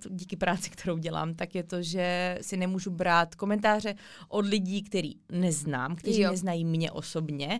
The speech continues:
Speaker 2: Mhm.
Speaker 1: A takže už spíš to neberu na takovou váhu. A
Speaker 2: Jo.
Speaker 1: jestli jsem někdy měla chuť přestat se vším všudy, to asi ne úplně. Ale jednu dobu jsem přestala s YouTubem. To si myslím, že tak jako,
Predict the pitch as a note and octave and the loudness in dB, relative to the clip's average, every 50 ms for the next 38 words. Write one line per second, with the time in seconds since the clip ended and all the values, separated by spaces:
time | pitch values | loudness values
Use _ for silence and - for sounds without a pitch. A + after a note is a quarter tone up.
0 | A3 C4+ A#3 A#3 A3+ A3 G#3+ F3 F3+ F3+ F3 F3 - _ _ - G3+ G3 G3 G3 | -4 -4 -2 -2 0 2 2 4 6 6 4 2 0 _ _ -4 -2 -2 -2 -4
1 | - - _ _ _ - A3 G#3 - - - - A#3+ A3 - - A3 G#3 G3 G3+ | -6 -8 _ _ _ -10 -8 -8 -8 -8 -6 -6 -6 -4 0 0 2 2 2 2
2 | G3 G3 F#3+ G3 - - F#3+ F#3+ F3 D#3+ E3 D3+ D3+ D3+ C#3+ D#3+ D#3+ F3 - - | 2 0 -2 -2 -2 -2 -2 0 0 2 4 4 4 2 0 -4 -8 -10 -8 -2
3 | - F3+ E3+ E3+ G#3+ A3+ G#3+ G3+ - - - D4 C4 B3 A3+ A3 G#3+ A#3 A3+ A#3 | 0 2 2 2 2 2 0 0 -2 -4 -2 0 2 2 2 0 0 -2 -2 0
4 | A#3 A#3 A#3 A#3 - A#3+ A3+ - - - - - - - _ - - - G#3+ G#3 | 0 0 0 -2 -2 -6 -6 -6 -8 -20 -20 -20 -20 -20 _ -6 -2 -2 -2 0
5 | - - A3+ G#3+ - _ - - - F#3+ - - G3+ - - - G#3 G#3+ G#3 - | 0 0 -2 -2 -2 _ -18 -16 -12 -8 -6 -6 -4 -4 -2 -2 -2 -2 -2 -2
6 | - G#3+ G3+ G#3 G#3 - G#3 - - F#3 - - - A#3+ A3+ G#3+ G#3 G3 F3+ D#3+ | -2 0 0 0 0 -2 -6 -6 -4 -2 -2 0 2 2 2 2 2 2 2 2
7 | D3 C#3 C3+ A#2+ - - E3 - D3+ C#3 C3 B2 G2 F2+ - C#4+ C#4+ - - - | 0 0 -2 -4 -6 -8 -6 -4 -4 -4 -2 -4 -4 -2 -4 -4 -6 -10 -16 -14
8 | - A#3 G#3+ F#3+ - - F#3+ G3+ G#3 G#3 G#3 G#3 G#3 G#3 G3+ G3 G3 G3 G3 - | -12 -10 -10 -6 2 4 4 6 6 6 4 6 6 6 6 6 4 2 2 -2
9 | - - G3 G3 F#3 G#3 A3 G#3 G3+ F#3+ A3+ A3+ - C#4 C#4 - - G3 F#3+ - | -6 -2 0 2 2 2 2 2 2 0 0 -2 0 0 0 0 -2 -4 -2 2
10 | A3+ A3+ A#3 A3+ G3+ F#3+ G3 F#3 E3+ E3+ E3+ E3 D3 D3 - - F3 - F3 E3 | 2 4 4 2 2 0 0 0 0 -2 -4 -2 -2 -4 -4 -6 -10 -8 -6 -4
11 | - F#3+ F3+ F3 - - F#3 E3+ F3 - F#3 F#3 F3+ - F#3+ F#3 F#3 F3+ F3+ F3+ | -2 -2 -2 -2 -2 -4 -4 -6 -4 -4 -4 -4 -2 2 2 4 4 4 2 0
12 | F3+ F3+ | -2 -4